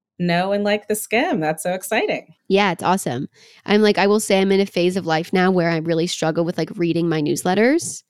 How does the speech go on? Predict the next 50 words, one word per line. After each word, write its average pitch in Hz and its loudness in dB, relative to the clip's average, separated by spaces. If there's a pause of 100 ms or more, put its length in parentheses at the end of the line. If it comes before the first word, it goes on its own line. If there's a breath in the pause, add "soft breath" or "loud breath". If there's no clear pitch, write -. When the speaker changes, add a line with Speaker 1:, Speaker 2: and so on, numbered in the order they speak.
(440 soft breath)
Speaker 2:
It's 190 0
a 190 2
really 180 2
challenging 175 0
problem 165 -2
I 190 0
have 208 0
because 170 -4
there's 175 -2 (160)
several 202 2
that 196 2
I 185 2
really 175 0
love. 170 0 (480 soft breath)
So 165 -2 (200)
yeah, - -2
but - -4
I, 160 -4
I 180 -4
definitely 170 -4
subscribe 165 -6
and 175 -4
love. - -6
So 226 0 (600 soft breath)
before 294 0
we 339 6
get 330 4
into 262 2
the 190 0
meat 220 2
of 240 0
the 202 2
interview, 180 0
we 202 -4
do 233 -6
start 320 -6
every 202 0
show 196 2
with 190 4
a 185 0
fun 185 0
question. 170 -2 (580)
You 196 -4
can 190 0
take 190 0
it 180 0
any 175 4
direction 202 2
you 214 6
want. 170 0